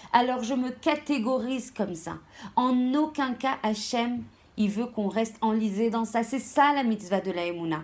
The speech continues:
La mitzvah de la Emouna qui nous est associée, c'est même si on ne comprend pas, les choses qui nous ont été,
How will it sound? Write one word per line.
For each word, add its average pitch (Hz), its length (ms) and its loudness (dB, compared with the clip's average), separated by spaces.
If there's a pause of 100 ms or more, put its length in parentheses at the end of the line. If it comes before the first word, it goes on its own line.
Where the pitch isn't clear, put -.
(400)
La 233 120 2
mitzvah 233 360 0
de 302 80 -2
la 277 180 0
Emouna 240 300 0
qui 285 160 -2
nous 254 240 0
est 233 60 2
associée, 226 380 -2
c'est 240 140 -2
même 269 360 2
si 302 180 -2
on 214 120 -2
ne 196 120 2
comprend 175 400 -8
pas, 165 180 -6 (360)
les 240 120 2
choses 277 340 -2
qui 262 120 -4
nous 226 220 2
ont 214 100 0
été, 208 480 0